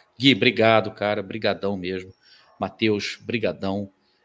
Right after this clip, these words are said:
No nosso próximo programa, no nosso próximo encontro, na quarta-feira que vem, provavelmente,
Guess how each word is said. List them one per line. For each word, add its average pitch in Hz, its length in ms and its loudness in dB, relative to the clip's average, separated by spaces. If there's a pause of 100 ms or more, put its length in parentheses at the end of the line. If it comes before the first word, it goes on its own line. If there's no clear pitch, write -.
(220)
No 107 160 -6
nosso 117 380 0
próximo 156 340 6
programa, 120 420 2
no 113 80 -2
nosso 117 300 0
próximo 127 320 0
encontro, 101 400 -4
na 107 80 0
quarta-feira 135 580 0
que - 140 -6
vem, 101 180 0
provavelmente, 98 720 -6